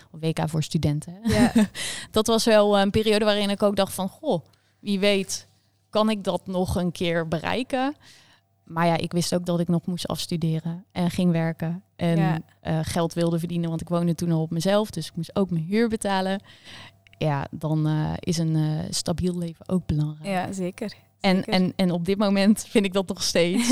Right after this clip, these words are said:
Speaker 2: <laughs>
Speaker 1: En ik fiets heel graag, maar ik denk dat ik niet gelukkig word als ik, eh, als ik er zoveel druk achter moet
Speaker 2: Ja.
Speaker 1: zetten.
Speaker 2: Ja.
Speaker 1: En ik ben heel snel en ik fiets heel hard.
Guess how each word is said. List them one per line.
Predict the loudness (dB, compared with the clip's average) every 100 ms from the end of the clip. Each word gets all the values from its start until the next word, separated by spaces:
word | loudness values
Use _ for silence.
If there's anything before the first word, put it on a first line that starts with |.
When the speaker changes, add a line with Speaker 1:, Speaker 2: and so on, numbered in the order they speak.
| 6
Speaker 2:
<laughs> | 8
Speaker 1:
En | 6 6
ik | 4
fiets | 2 2
heel | 4 4
graag, | 2 2 2 2 0
maar | -2
ik | 0
denk | 0
dat | 2 0
ik |
niet | -2 -4
gelukkig | -4 -6 -4 -4
word | -2 -2 0
als | 0
ik, | 0 -2 0
eh, | 2 4 4
als | 2 0
ik | 0
er |
zoveel | 2 4 2
druk | 0 -2
achter | -2 -4 -4
moet | -4 -2
Speaker 2:
Ja. | -2
Speaker 1:
zetten. | 0 0 -4 -8 _ _
Speaker 2:
Ja. | -8 -8 -10 _ -2
Speaker 1:
En | -2 -2
ik | -2
ben | -2 0
heel | 0
snel | -2 -2 0 0 0
en | -2
ik | -4
fiets | -6 -6 -2
heel | -2 0
hard. | -2 -2 -10